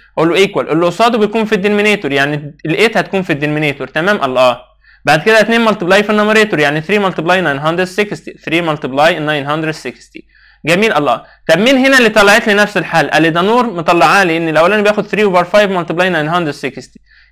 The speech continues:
انما مدا-، مرام مطلع لي مين؟ قال لي three over eight، ما، three over eight ملتبلاي ناين هندرد سكستي، لا يبقى حل مرام هو اللي صح،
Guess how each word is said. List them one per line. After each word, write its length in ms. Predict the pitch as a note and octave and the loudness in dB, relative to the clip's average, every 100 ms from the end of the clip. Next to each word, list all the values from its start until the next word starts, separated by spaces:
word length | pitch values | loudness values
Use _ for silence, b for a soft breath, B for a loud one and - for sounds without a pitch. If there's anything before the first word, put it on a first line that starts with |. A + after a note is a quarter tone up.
| C#3 | -4
انما 540 | E3 G#3 C4 A#3 A3+ - _ | 0 2 4 4 2 -2 _
مدا-، 460 | C#3+ D#3 D#3 G3 F3 | -2 0 2 2 2
مرام 440 | E3 E3 G3+ A#3+ | 2 4 4 2
مطلع 300 | G#3+ F3+ E3+ | 0 0 2
لي 80 | F#3+ | 0
مين؟ 180 | F#3 F#3+ | 0 -2
قال 100 | D3 | -4
لي 60 | C#3+ | -2
three 260 | G3 F#3 | 0 2
over 160 | D#3 D3+ | 2 0
eight، 380 | D#3+ C3+ C3 _ b b | 0 -2 -6 _ b b
ما، 360 | B2 D3 D3 D3+ | -2 0 2 -2
three 260 | F3+ G#3 | -2 0
over 260 | E3+ E3+ F3+ | 2 2 2
eight 60 | F3+ | 0
ملتبلاي 380 | D#3 E3+ F#3+ | -4 0 0
ناين 200 | F3+ D#3 | 2 0
هندرد 260 | F3 G#3 F#3+ | 0 0 0
سكستي، 380 | A3+ A3 G#3+ F#3+ | -2 -4 -2 0
لا 160 | F3+ | 0
يبقى 280 | D3+ C#3 C3+ | 0 -2 -4
حل 300 | - F3 D#3 | -2 -2 0
مرام 300 | C3 C#3+ F3 | 0 0 0
هو 180 | E3+ D3 | 0 0
اللي 120 | B2 | -2
صح، 280 | - G#2+ | -6 -10